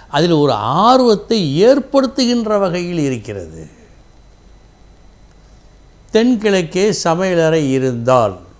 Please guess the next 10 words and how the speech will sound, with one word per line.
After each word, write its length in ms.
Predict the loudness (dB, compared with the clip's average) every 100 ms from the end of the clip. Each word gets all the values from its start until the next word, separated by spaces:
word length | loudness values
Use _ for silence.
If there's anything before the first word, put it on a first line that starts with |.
| -20 -20 -20 -20 -20 -20 -20 -20 -20 -20 -20 -20 -8
அதன் 320 | -4 -2 -4 -4
பலன் 260 | -4 -4
என்ன? 640 | -4 -6 -8 -10 -12 -14 -20 -20 -20 -20 -20 -20 -20 -20 -20 -20 -20 -20 -20 -20 -20 -20 -20 -20 -20 -20 -20 -20 -8
உணவு 720 | 0 2 4 4 2 0 -6 -8
கெட்டுப்போகாது. 880 | -6 -4 -6 -6 -6 -6 -10 -12 -18 -20 -20 -20 -20 -20 -20 -20 -20 -20 -20 -20 -20 -20 -20 -20 -20 -20 -20 -20 -20 -20 -20 -20 -20 -20 -12 -2
சுத்திகரிக்கப்பட்ட 1400 | -2 -2 -2 2 4 6 4 2 0 0 2 0 0 -2 -6
குடிநீர் 640 | -4 -2 0 0 0 0 2
போல் 220 | 2 4
உணவு 680 | 2 0 2 2 0 0 0
இருக்கும், 1000 | 0 0 -2 -8 -6 -4 -4 -6 -12